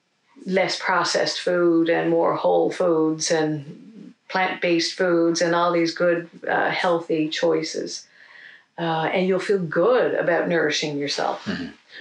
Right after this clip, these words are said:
Speaker 1: But if you're living in a body that is trapped full of stress and trauma and tension,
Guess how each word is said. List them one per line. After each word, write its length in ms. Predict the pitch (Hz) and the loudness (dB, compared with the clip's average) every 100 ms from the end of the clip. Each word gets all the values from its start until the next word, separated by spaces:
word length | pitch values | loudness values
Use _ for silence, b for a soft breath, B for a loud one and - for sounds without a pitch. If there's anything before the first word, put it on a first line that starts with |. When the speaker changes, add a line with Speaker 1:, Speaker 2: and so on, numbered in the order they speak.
| B | B
Speaker 1:
But 100 | 185 | -4
if 120 | 180 | 0
you're 200 | 214 269 | 2 4
living 360 | 285 247 226 214 | 4 4 4 4
in 120 | 196 | 2
a 100 | 170 | 0
body 640 | 160 208 247 233 160 143 156 | -2 -2 0 0 0 0 0
that 260 | 170 165 165 | 0 2 2
is 420 | 165 165 160 - | 0 0 -2 -4
trapped 760 | - - - 214 220 220 214 | -4 -6 -4 -2 -2 -2 -6
full 240 | - 190 185 | -6 -2 0
of 80 | |
stress 640 | 170 - - 196 190 190 - | 0 -2 -2 0 0 -2 -4
and 120 | 170 | -6
trauma 480 | - 185 185 185 175 | -6 -2 0 0 0
and 160 | 156 156 | -2 -4
tension, 640 | - 214 208 - 151 151 | -2 0 0 -2 -4 -6